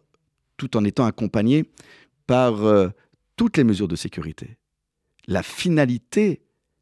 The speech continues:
de tout cela, pour le peuple juif, c'est d'être autant à l'intérieur qu'à l'extérieur. À l'intérieur pour se ressourcer et se protéger,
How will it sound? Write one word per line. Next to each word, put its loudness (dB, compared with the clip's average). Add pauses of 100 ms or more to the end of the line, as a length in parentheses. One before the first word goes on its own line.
(600)
de -2
tout -4
cela, -2
pour 0
le 2
peuple 0
juif, -2 (340)
c'est -6
d'être -2 (580)
autant 0
à 2
l'intérieur 2
qu'à -2
l'extérieur. -6 (560)
À 0
l'intérieur 2
pour -10
se -4
ressourcer -4
et 0
se -6
protéger, -2